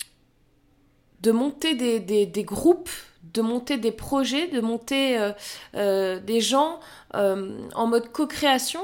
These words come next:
qui sont capables à la fois de donner cette information-là aux gens qui est super importante, à la fois d'aider ces gens-là et également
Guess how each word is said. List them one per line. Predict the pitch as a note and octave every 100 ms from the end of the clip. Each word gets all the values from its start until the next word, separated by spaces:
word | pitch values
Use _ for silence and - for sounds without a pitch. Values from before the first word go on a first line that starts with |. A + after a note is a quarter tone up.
| G4+
qui | -
sont | - B3+
capables | B3 B3 A#3+ C#4+ F#4 C4+ F#3+ -
à | C4
la | C4+
fois | C4+ - C#4+ C4+ C4 A3
de | F3+ G#3+ B3+ A#3 A3+ - - -
donner | E3+ C4+ C#4+ C#4+
cette | C#4 G#3+ G#3
information-là | G3+ A3+ A3 A3 - A#3+ A3+
aux | A3+
gens | G#3+ A#3+ A#3
qui | A3+ -
est | F#3+
super | - A3+ G3+
importante, | F#3+ G#3 - F4+ G4+ -
à | C4+
la | C4+
fois | - C#4+ C4+ C4 - - E3+
d'aider | G#3+ C#4 G#3+ B3+
ces | B3 G3+
gens-là | G#3 B3+ F#4 - - -
et | A#3+ A#3 E4+
également | C4+ B3 A#3 B3 F4+ A4